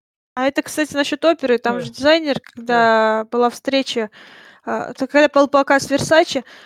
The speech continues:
Speaker 1: а, сказал, что вы как это, устаревшая,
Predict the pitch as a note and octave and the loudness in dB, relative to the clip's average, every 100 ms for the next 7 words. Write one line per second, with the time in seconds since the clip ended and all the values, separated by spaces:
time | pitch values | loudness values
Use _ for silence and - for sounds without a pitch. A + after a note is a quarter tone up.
0 | - B3 A#3 A#3+ - - B3 C4+ C#4+ C#4 | -14 -4 -4 -4 -6 -6 -2 2 4 2
1 | - - C4 C4 B3+ C4+ C4+ C4+ - C#4+ | 0 -4 0 0 -2 -6 -4 -4 0 0
2 | C#4 A#3+ - C4 C4+ D4 - C4+ B3 A#3+ | 0 -8 -4 -2 0 -2 -6 -6 -6 -8